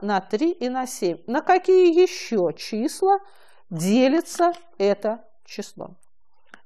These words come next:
Итак, в-, делится на два, вот формула числа, делится на три, делится на семь. Числа два, три и семь взаимно простые.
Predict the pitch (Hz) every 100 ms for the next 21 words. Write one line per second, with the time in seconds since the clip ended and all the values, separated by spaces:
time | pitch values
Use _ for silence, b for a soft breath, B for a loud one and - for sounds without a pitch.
0 | - 359 214 160 - - - - - -
1 | - - 196 311 226 196 214 196 185 160
2 | 156 196 - - - - 180 180 185 175
3 | 170 170 175 196 - 185 185 - - -
4 | - 254 269 208 - 180 180 170 180 175
5 | 226 - - - - 175 175 196 214 -
6 | 233 240 185 170 170 - 160 151 b b
7 | b - 339 339 196 165 185 269 220 -
8 | 220 254 - 190 - 330 359 349 196 -
9 | 185 185 208 262 277 247 247 233 240 -
10 | - 247 147 -